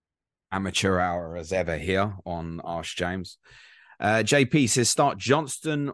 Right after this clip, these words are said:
or Areola?" Uh, Areola, I think, home fixture. I'd give West Ham the edge at the weekend. Uh, Bets one six zero four says, "Hi, James. Should I take a minus four to remove Turner for Raya?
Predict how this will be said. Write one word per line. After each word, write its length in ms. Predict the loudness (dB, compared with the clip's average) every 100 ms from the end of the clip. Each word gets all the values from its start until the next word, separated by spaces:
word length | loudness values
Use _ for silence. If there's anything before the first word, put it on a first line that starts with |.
| -2
or 380 | 2 2 2 -2 -4
Areola?" 800 | -2 0 0 2 2 0 -4 -6 -16 _ _ _ _
Uh, 320 | -4 0 0
Areola, 480 | 2 0 -2 -2 -4
I 80 | -6
think, 360 | -6 -8 -10 -18 -10
home 300 | -4 -2 -2
fixture. 460 | -4 -4 -6 -4
I'd 360 | 0 0 -2 -6
give 160 | -6
West 220 | -4 -4 -6
Ham 180 | -6
the 120 | -6 -8
edge 200 | -8 -10
at 100 | -8
the 60 |
weekend. 420 | -8 -8 -8 -10 -10 -18 -20 -20 _ _ _ -8
Uh, 240 | -2 -2 0
Bets 280 | 0 0 0
one 200 | 0 0
six 280 | 0 -4 -2
zero 220 | 2 2
four 340 | 0 0 0 0
says, 200 | -2 -4
"Hi, 200 | -4 -4
James. 500 | -4 -2 0 -2 -4
Should 160 | -4
I 40 | -4
take 200 | -2 -2
a 40 |
minus 340 | 0 0 0
four 260 | -6 -4 -4
to 140 | -2
remove 340 | -4 -2 -4 -6
Turner 420 | -4 0 0 -2
for 180 | -4 -8
Raya? 600 | -2 2 4 2 0